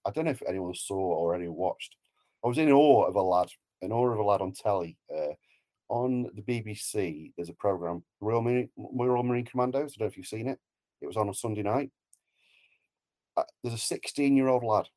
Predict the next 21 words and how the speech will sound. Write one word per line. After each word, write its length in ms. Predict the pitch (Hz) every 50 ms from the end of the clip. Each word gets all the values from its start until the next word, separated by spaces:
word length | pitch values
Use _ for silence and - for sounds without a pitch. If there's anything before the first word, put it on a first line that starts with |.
| _ _ _ _ _ _ _ _ _ _ _ _ _ _ _ _
got 120 | 123 113 90
onto 220 | 123 127 117 -
training 400 | - - - 110 104 95 85 82
at 80 | - -
sixteen. 580 | - - - - - - 90 80 76 92 113 - _ _ _ _ _ _ _ _ _ _ _ _ _ _ _ _ _ - - - -
Uh, 280 | 76 78 78 78 78
when 180 | 78 85 101 98
he'd 100 | 98 92
finished, 300 | - - 107 107 92 -
he 80 | - 92
would 120 | 87 -
be 60 | -
seventeen, 560 | 87 - 104 92 87 87 82 - 95 90 87
so 120 | 82 - 82
that's 120 | - - -
how 120 | 87 80
he, 140 | 71 - - _
he 80 | - 80
got 180 | - 82 - 69
around 300 | 73 82 87 90 92 101
it. 140 | 117 -